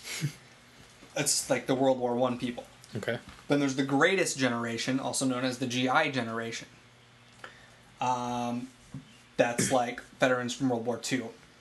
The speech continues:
Speaker 1: nineteen oh one to nineteen twenty-four sort of thing. And I'm pretty, I'm basically just paraphrasing from what I'm looking at here.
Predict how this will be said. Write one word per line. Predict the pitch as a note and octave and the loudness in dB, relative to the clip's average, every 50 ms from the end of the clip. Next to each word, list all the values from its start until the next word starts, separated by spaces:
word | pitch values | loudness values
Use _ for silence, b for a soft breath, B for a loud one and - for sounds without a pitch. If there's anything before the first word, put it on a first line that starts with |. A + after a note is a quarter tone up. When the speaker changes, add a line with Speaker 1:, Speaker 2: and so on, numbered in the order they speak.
| - - - - - | -20 -20 -18 -10 -6
Speaker 1:
nineteen | C3+ A#2+ A#2 A#2 B2+ A#2 | -4 -2 -2 -2 -2 -2
oh | A2 | 0
one | A2+ A#2 A#2 | -2 -2 -2
to | A#2+ | -2
nineteen | A#2 A#2 A#2 - A#2+ A#2 | -4 -6 -6 -6 -6 -8
twenty-four | - - A#2 A#2 A2+ - A#2 A2+ - - - - | -8 -8 -10 -12 -10 -6 -4 -4 -4 -4 -8 -12
sort | - - - A#2+ - | -8 -4 -4 -2 -4
of | - | -4
thing. | - A#2 A2 A2+ A2+ C3 | -10 -12 -12 -12 -8 -4
And | C3 | -2
I'm | C3 C3 B2+ A#2+ - - D3 C#3+ | 0 0 -2 -4 -10 -14 -16 -14
pretty, | - - - D#3+ D#3 D3 C#3+ C#3+ C#3+ C3+ | -10 -6 -2 2 2 2 2 2 0 -2
I'm | C3+ B2+ B2+ | -4 -4 -4
basically | B2+ - D3 C3+ B2+ - - C#3 B2+ | -2 2 2 2 2 2 0 -2 -2
just | B2+ B2 - | -2 -4 -2
paraphrasing | - A#2+ A#2 A2+ - B2 A2+ A2+ B2 A2+ | -2 -2 -2 -2 -4 -4 -4 -4 -6 -6
from | - C3 A#2+ | -6 -4 -4
what | B2 B2 | -4 -4
I'm | A#2+ A#2+ | -4 -6
looking | A#2+ - - C3 B2 | -6 -6 -6 -8 -8
at | C3 | -8
here. | B2+ B2 B2+ | -8 -10 -10